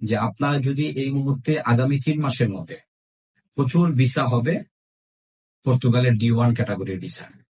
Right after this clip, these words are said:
তো যারা ডি ওয়ান ক্যাটাগরিতে যেতে চাচ্ছেন, বিভিন্ন কাজের ভিসা আছে, বিভিন্ন ফ্যাক্টরি ওয়ার্কার আছে, এগ্রিকালচার আছে, বিভিন্ন কাজের উপরেই মূলত এই ভিসাগুলো হচ্ছে। তো যারা এই ভিসার জন্য আবেদন করতে চান আমাদের মাধ্যমে,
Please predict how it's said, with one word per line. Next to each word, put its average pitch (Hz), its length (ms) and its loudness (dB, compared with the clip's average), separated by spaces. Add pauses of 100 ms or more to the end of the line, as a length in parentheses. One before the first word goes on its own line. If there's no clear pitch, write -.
(200)
তো 117 100 0
যারা 123 280 2
ডি 127 220 2
ওয়ান 147 240 -2
ক্যাটাগরিতে 147 760 -2
যেতে 120 300 0
চাচ্ছেন, - 580 0 (140)
বিভিন্ন 151 360 2
কাজের 123 440 2
ভিসা 120 320 2
আছে, 107 220 -4
বিভিন্ন 117 640 2 (640)
ফ্যাক্টরি 123 500 0
ওয়ার্কার 113 340 2
আছে, 107 200 0
এগ্রিকালচার 110 520 0
আছে, 104 220 -2
বিভিন্ন 143 340 0
কাজের 117 300 2
উপরেই 139 440 0 (300)
মূলত 117 260 4
এই 107 100 4
ভিসাগুলো 104 440 0
হচ্ছে। - 300 -6 (400)
তো 127 120 2
যারা 147 420 2 (680)
এই 131 240 4
ভিসার 139 340 4
জন্য 147 540 -2
আবেদন 127 400 2
করতে 131 300 -2
চান 131 340 0 (120)
আমাদের 160 380 2
মাধ্যমে, 117 440 2